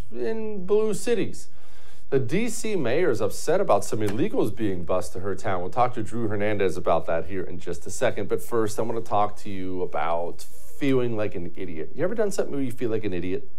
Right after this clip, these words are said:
I have. Where you feel like you got ripped off. Oh, I've done that. I've told you all the stories before. I'm not telling you again. Are you stuck in a timeshare?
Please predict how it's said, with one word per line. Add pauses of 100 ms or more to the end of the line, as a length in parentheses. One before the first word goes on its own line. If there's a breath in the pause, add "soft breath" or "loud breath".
(720 soft breath)
I
have. (880)
Where
you
feel
like
you
got
ripped
off.
Oh,
I've
done
that. (480 soft breath)
I've
told
you
all
the
stories
before.
I'm
not
telling
you
again. (1800 soft breath)
Are
you
stuck
in
a
timeshare?